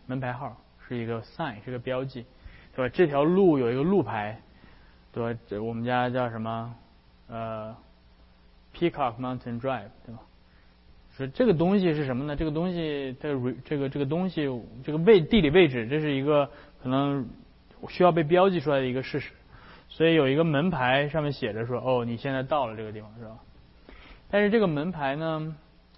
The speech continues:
可能放错了、啊，可能工人钉门牌的时候钉错了，把你家门牌弄错了。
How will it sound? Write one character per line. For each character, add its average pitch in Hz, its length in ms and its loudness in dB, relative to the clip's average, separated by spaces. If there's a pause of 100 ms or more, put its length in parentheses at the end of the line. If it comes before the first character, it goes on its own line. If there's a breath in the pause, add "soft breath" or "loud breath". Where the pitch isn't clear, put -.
(520 soft breath)
可 - 100 -10
能 131 120 -2
放 175 180 -4
错 190 260 -2
了、 104 160 -10 (800)
啊， 113 160 -12
可 123 60 -8
能 135 100 -4
工 165 220 0
人 147 260 0
钉 175 220 0
门 147 160 0
牌 127 160 -2
的 135 80 0
时 139 80 -4
候 139 100 -4
钉 147 240 -8
错 156 220 0
了， 107 160 -4
把 120 160 -8
你 131 120 -4
家 123 200 -2
门 127 260 -2
牌 123 140 -2
弄 147 180 -4
错 165 240 0
了。 101 140 -14